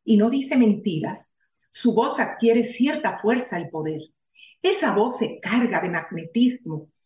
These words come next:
y llega el momento en que todo lo que ese individuo dice se cumple". Entonces hay que tener mucho cuidado con lo que se piensa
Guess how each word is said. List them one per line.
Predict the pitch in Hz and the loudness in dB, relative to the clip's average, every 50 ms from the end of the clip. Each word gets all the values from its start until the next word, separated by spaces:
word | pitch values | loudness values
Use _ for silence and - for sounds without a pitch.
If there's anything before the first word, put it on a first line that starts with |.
| _ _ _ | _ _ _
y | 269 247 - | 0 2 2
llega | 339 349 359 359 | 2 2 0 2
el | 330 285 | 2 2
momento | 233 214 214 208 214 214 214 185 | 4 4 4 4 4 2 0 -2
en | 180 180 | -6 -8
que | - 170 - - - | -10 -12 -12 -12 -8
todo | - 240 254 254 262 | -6 -6 -4 -2 -2
lo | 247 226 - | -2 -2 -2
que | - 202 | -4 -6
ese | 196 - - | -6 -4 -2
individuo | 208 208 208 196 180 202 226 233 233 226 220 | -2 -2 -2 -2 -2 -2 -2 -2 0 -2 -2
dice | 214 254 302 311 - - 453 466 453 - _ _ _ _ _ _ _ | 0 -2 -4 -4 -4 -4 -4 -6 -6 -8 _ _ _ _ _ _ _
se | _ - - - 165 143 | _ -14 -12 -10 -10 -10
cumple". | - 151 143 131 123 - - - - _ _ _ _ _ _ _ _ _ | -8 -8 -8 -8 -8 -10 -14 -20 -20 _ _ _ _ _ _ _ _ _
Entonces | 349 381 370 359 302 285 294 - 302 254 - | -8 -6 -4 -4 -4 -4 -4 -6 -8 -8 -6
hay | 262 247 | -6 -6
que | 254 254 | -4 -4
tener | 262 247 233 233 226 | -2 0 0 0 2
mucho | 226 233 247 294 - - 254 240 | 2 2 2 2 0 -4 -10 -10
cuidado | - - 196 202 220 285 339 415 - - _ _ _ _ _ _ _ | -10 -8 -4 -2 -2 -2 -2 -2 -6 -8 _ _ _ _ _ _ _
con | - 208 175 | -10 -8 -8
lo | 175 - | -8 -8
que | 208 208 | -10 -8
se | - 311 - | -8 -6 -6
piensa | - 330 330 320 339 - - 381 | -4 -4 -4 -4 -6 -6 -6 -6